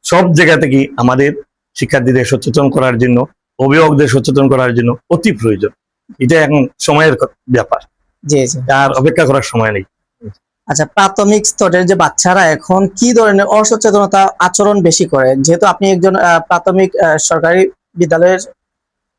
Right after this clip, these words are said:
Speaker 2: আহ, সিনিয়র শিক্ষক হিসেবে আছেন, তো এই বিষয়ে যে আপনি এগুলোর সমাধানে আপনি কি ভূমি-, আহ, পদক্ষেপ নিতে পারেন?
Speaker 1: দেখেন, আমাদের সময় আমাদের অভিভাবকরা এত শিক্ষিত ছিল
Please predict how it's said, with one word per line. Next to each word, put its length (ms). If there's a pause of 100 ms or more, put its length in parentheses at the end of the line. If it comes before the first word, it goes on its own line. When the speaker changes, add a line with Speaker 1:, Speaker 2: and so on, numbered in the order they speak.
(440)
Speaker 2:
আহ, 200
সিনিয়র 340
শিক্ষক 380
হিসেবে 280
আছেন, 280
তো 260
এই 180
বিষয়ে 280
যে 100
আপনি 360 (180)
এগুলোর 260
সমাধানে 420
আপনি 260
কি 180
ভূমি-, 300
আহ, 180
পদক্ষেপ 340
নিতে 240
পারেন? 240 (460)
Speaker 1:
দেখেন, 260 (500)
আমাদের 360
সময় 260
আমাদের 360 (380)
অভিভাবকরা 500
এত 240 (420)
শিক্ষিত 380
ছিল 200